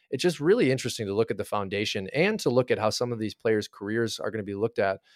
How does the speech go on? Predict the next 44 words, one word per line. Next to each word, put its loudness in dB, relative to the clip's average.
Because 2
if -4
Paul 6
can -6
come 0
in 0
here 0
and -4
set 0
the -2
foundation -4
for -16
the -6
future, -6
we're -2
talking 4
about 8
Chris 2
Paul 6
elevating 2
how 4
many 4
<laughs> -
different -6
franchises -2
in -4
his 0
career -4
over 2
and 2
over 2
and -2
over 0
again. 0
While 8
on 4
the 2
flip -2
side 2
of -4
this, -2
we're -2
gonna -2
say, 2